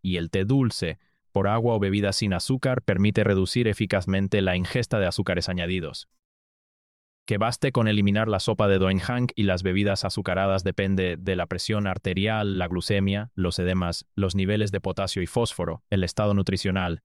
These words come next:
y si se recibe diálisis. El potasio, el fósforo, las proteínas y los líquidos no deben restringirse de manera uniforme en todos los pacientes,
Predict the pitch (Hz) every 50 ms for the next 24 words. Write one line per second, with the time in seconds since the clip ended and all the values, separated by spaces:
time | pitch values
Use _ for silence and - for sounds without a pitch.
0 | _ _ - 95 - 98 - 104 85 87 87 - 101 92 90 87 82 92 90 87
1 | 82 78 - - - - - - - _ _ _ _ _ _ _ _ _ _ _
2 | _ _ _ _ _ _ _ _ _ _ _ _ _ _ _ _ - 107 101 -
3 | 107 90 127 143 - - 143 135 131 - - 110 110 104 - - 143 147 135 -
4 | - 123 104 92 82 87 - 101 - - - 110 101 110 110 123 131 127 120 110
5 | - 113 104 95 90 104 117 117 131 120 110 110 98 101 104 107 120 131 123 113
6 | 107 107 104 101 101 98 - 98 90 - - - 101 95 87 - 101 95 92 -
7 | 101 90 87 87 85 87 92 90 87 87 87 85 - - 101 95 95 95 92 92
8 | - _ 110 101 98 92 - 131 135 131 123 110 - 101 90 - - 107 98 92
9 | 87 - 90 85 - -